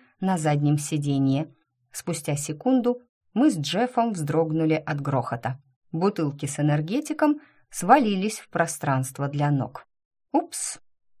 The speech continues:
Спасибо за помощь, Джефф», быстро произнесла я и закрыла дверь. В тот момент, когда мотор заурчал, Джефф вновь осторожно постучал в мое окно. «О, боже мой!» —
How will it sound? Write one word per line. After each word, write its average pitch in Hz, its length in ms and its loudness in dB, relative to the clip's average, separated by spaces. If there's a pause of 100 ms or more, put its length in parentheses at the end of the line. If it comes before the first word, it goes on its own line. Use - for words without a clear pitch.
(100)
Спасибо 302 580 -2
за 226 140 2
помощь, 156 560 0
Джефф», 156 520 -4 (360)
быстро 165 340 -2
произнесла 147 680 0
я 202 260 0 (460)
и 254 100 2
закрыла 160 500 0
дверь. 135 360 -4 (340)
В - 100 -18
тот 269 200 0
момент, 202 480 2
когда 156 320 -2
мотор 160 380 -2
заурчал, 151 680 0 (240)
Джефф 208 400 -2 (160)
вновь 233 460 0
осторожно 247 720 0
постучал 208 580 -4
в 170 80 -8
мое 180 300 -2
окно. 160 420 -4 (400)
«О, 320 200 4
боже 139 440 0
мой!» — 139 340 2